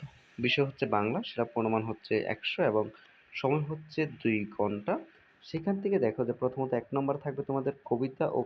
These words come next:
কবির নাম সহ সংকল্প অথবা সজেশ কবিতার প্রথম আট লাইন লিখতে হবে। দুই নম্বর হচ্ছে ঘরের ভিতরে শব্দগুলো খালি জায়গায় বসে বাক্য তৈরি করতে হবে।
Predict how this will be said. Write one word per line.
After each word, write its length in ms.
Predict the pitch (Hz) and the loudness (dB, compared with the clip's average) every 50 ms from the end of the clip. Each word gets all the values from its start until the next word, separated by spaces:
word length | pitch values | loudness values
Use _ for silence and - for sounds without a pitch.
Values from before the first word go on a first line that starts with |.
| - - | -2 -2
কবির 260 | - 120 107 113 110 | 0 0 2 2 2
নাম 320 | 104 104 104 113 120 123 127 | 2 2 2 2 2 2 0
সহ 280 | - - - 139 139 135 | -2 -2 -2 -2 -2 -2
সংকল্প 600 | - - - 131 131 131 131 151 143 147 - 156 | -2 0 2 2 2 2 2 0 0 0 2 0
অথবা 400 | 151 156 160 156 156 160 165 160 - - - - - - - - - | 0 2 2 0 0 0 -2 -4 -8 -16 -20 -20 -20 -20 -14 -10 -6
সজেশ 540 | - - 117 113 113 120 123 123 - - | -2 2 4 4 4 4 4 4 2 0
কবিতার 360 | - - 123 113 117 - 113 - | 0 0 0 0 2 0 -2 0
প্রথম 260 | - 110 110 - 117 - - - | 0 0 0 -2 -4 -8 -6 -4
আট 380 | 113 113 120 131 - - - 135 | -2 -2 -2 -2 -4 -6 -4 0
লাইন 200 | 143 143 139 135 | 0 2 2 2
লিখতে 340 | 113 101 98 - - - | 0 -2 -4 -4 -4 -2
হবে। 280 | 104 98 90 - - - - _ - - - - - - _ _ - 104 | 0 0 0 0 -4 -10 -14 _ -20 -20 -20 -20 -20 -20 _ _ -2 0
দুই 100 | 110 107 | 2 4
নম্বর 240 | 117 117 123 123 | 4 4 4 4
হচ্ছে 340 | 127 127 127 - - 127 127 | 4 2 0 0 0 0 0
ঘরের 320 | - - 110 110 110 110 107 | 2 2 2 4 4 2 2
ভিতরে 400 | - 117 117 - 123 113 117 113 | 2 0 0 2 2 4 4 4
শব্দগুলো 600 | - - 113 104 110 110 123 117 120 123 123 123 | 2 2 0 0 0 0 0 2 2 2 0 0
খালি 280 | - - 117 104 104 | 0 -2 -2 -2 0
জায়গায় 300 | 101 107 107 101 107 101 | 2 2 2 2 2 2
বসে 260 | 104 113 - - 120 | 2 0 -2 0 0
বাক্য 240 | 110 107 104 - 113 | 0 0 2 0 0
তৈরি 180 | 107 - - 104 | 0 0 0 0
করতে 260 | 110 110 - - 117 | 0 0 -2 -4 -4
হবে। 240 | 117 110 110 113 | -2 -2 0 -2